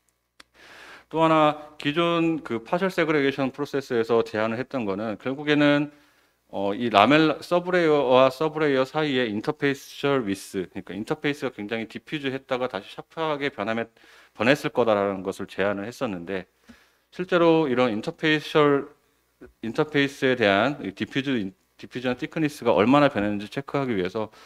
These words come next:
포워드 어널리시스라는 것을 진행을 했습니다. 그래서 굉장히 광각 스케일에서의 엑스레이 스캐터링을 다음과 같이 이제 포워드 로우와 이제 봉크 메서드를 통해서 이제 분석을 하게 되면은 인터페이셜 위스가 어떻게 변하는지를 확인할 수가 있는데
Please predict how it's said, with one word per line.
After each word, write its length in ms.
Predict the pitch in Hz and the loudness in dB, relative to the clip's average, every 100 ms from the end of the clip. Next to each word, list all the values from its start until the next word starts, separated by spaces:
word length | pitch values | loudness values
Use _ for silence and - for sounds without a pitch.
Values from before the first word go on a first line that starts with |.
| - - _ | -20 -20 _
포워드 280 | 180 175 | -4 0
어널리시스라는 720 | 139 113 113 - 107 - 101 98 | -2 -2 -6 -8 -18 -10 -8 -8
것을 220 | 92 90 | -10 -14
진행을 320 | 92 92 95 | -10 -8 -8
했습니다. 480 | 113 104 85 90 82 | -10 -16 -16 -18 -14
그래서 420 | 95 98 98 107 - | -12 -6 -4 -6 -10
굉장히 340 | 95 95 95 92 | -8 -4 -6 -6
광각 440 | 90 98 107 110 | -6 -4 -2 -4
스케일에서의 840 | - - 107 104 104 101 101 101 - - - _ - | -8 -8 -4 -4 -2 -2 0 -2 -6 -18 -20 _ -16
엑스레이 300 | 92 - 110 | -10 -6 -6
스캐터링을 760 | - 139 139 120 95 98 143 | -4 -6 -4 -6 -4 -4 -6
다음과 380 | - 90 98 95 | -6 -6 -4 -4
같이 420 | 92 - 104 98 92 | -6 -6 -6 -6 -8
이제 260 | 90 82 - _ _ _ | -10 -10 -12 _ _ _
포워드 280 | 151 156 151 | -4 -4 0
로우와 400 | 104 90 87 85 | 0 0 -2 -2
이제 100 | 87 | -6
봉크 300 | - 113 135 | -6 -2 -2
메서드를 400 | 110 107 98 95 | -2 -2 -4 -6
통해서 360 | - 104 92 | -6 -6 -6
이제 100 | 85 | -8
분석을 420 | 90 95 101 101 | -10 -10 -8 -8
하게 180 | 127 131 | -8 -10
되면은 400 | - 90 92 92 | -10 -12 -10 -12
인터페이셜 480 | 98 139 143 135 120 | -10 -6 -6 -4 -6
위스가 380 | 98 - 107 107 | -6 -6 -2 -2
어떻게 340 | 101 - 135 | -4 -8 -8
변하는지를 560 | 120 98 101 98 95 101 | -6 -6 -6 -6 -12 -12
확인할 260 | 120 123 | -10 -10
수가 200 | 117 123 | -12 -10
있는데 420 | 98 90 82 113 | -10 -10 -6 -6